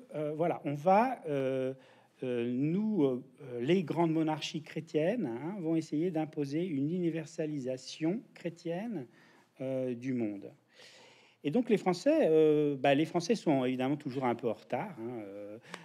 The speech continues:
euh, par rapport, euh, à leurs voisins, et en particulier, euh, par rapport aux Ibériques, mais aussi par rapport aux Provinces-Unies, hein, aux, aux Hollandais, euh, dans cette entreprise.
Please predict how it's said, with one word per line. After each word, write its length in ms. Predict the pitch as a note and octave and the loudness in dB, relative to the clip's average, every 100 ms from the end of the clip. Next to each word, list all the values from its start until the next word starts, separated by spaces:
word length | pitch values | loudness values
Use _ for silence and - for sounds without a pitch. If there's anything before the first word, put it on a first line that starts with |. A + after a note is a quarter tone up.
| - - | -10 0
euh, 200 | B2+ C3+ | 2 2
par 220 | C#3 B2+ | 2 4
rapport, 580 | C#3+ C#3+ D3 C#3 C3+ A2 | 4 4 4 4 4 2
euh, 220 | G#2+ G#2+ A2+ | -2 -4 -6
à 80 | A#2 | 0
leurs 160 | A#2 | 0
voisins, 480 | A2 C3+ D#3+ A#3 D#4 | 2 0 2 0 0
et 160 | G3 C3+ | 0 -2
en 80 | B2+ | -2
particulier, 840 | B2+ - C#3 C#3 C3 C#3 D3+ C#3 | -6 -8 -10 -8 -4 -2 0 2
euh, 140 | A2+ A2+ - - _ _ | 0 -2 -8 -20 _ _
par 140 | - A2 | -2 -2
rapport 260 | A2 A#2+ | -2 -6
aux 60 | A2+ | -6
Ibériques, 560 | G#2+ A#2 A#2+ G3+ C#4 | -4 -2 -2 -2 -2
mais 100 | D3 | 2
aussi 240 | E3 F3 D4 | 2 2 -2
par 180 | - D#3 | -2 -4
rapport 260 | D#3 D#3+ | -2 0
aux 40 | C3+ | 0
Provinces-Unies, 640 | - B2+ G#2 G2+ F#3 A3 | -2 -4 -4 -6 -8 -8
hein, 60 | F3 | -6
aux, 440 | C#3 A2+ A2 A#2 C#3 D3+ E3+ D3 C#3+ | -6 -8 -10 -12 -16 -20 -20 -18 -10
aux 60 | D3 | -4
Hollandais, 420 | B2 A#2 A#2 A3+ - - - - - - _ - | -2 0 0 -2 -4 -20 -20 -20 -20 -20 _ -6
euh, 180 | C3 C3 | -2 0
dans 140 | D3+ | 0
cette 220 | E3 A#3+ A3+ | 0 0 -2
entreprise. 520 | - D#3+ - G#2+ | -4 -8 -8 -10